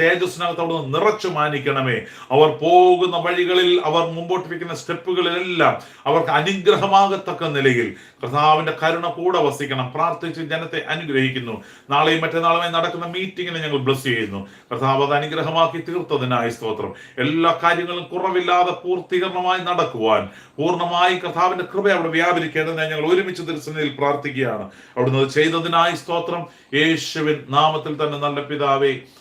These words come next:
ആമേൻ, ആമേൻ, ആമേൻ. ഇനിയും അടുത്ത ദിവസങ്ങളിൽ ഞാൻ പറഞ്ഞതുപോലെ നാളെ സാഹചര്യം ഉണ്ടെങ്കിൽ നമ്മൾ മീറ്റിംഗ് ചെയ്യും,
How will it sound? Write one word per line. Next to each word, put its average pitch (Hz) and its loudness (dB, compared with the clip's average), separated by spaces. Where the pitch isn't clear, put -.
ആമേൻ, 135 -2
ആമേൻ, 131 -2
ആമേൻ. 113 -6
ഇനിയും 139 -4
അടുത്ത 143 -2
ദിവസങ്ങളിൽ 160 -6
ഞാൻ 151 -2
പറഞ്ഞതുപോലെ 165 -2
നാളെ 139 2
സാഹചര്യം 151 -4
ഉണ്ടെങ്കിൽ 165 -4
നമ്മൾ 156 -4
മീറ്റിംഗ് 156 -10
ചെയ്യും, 151 -8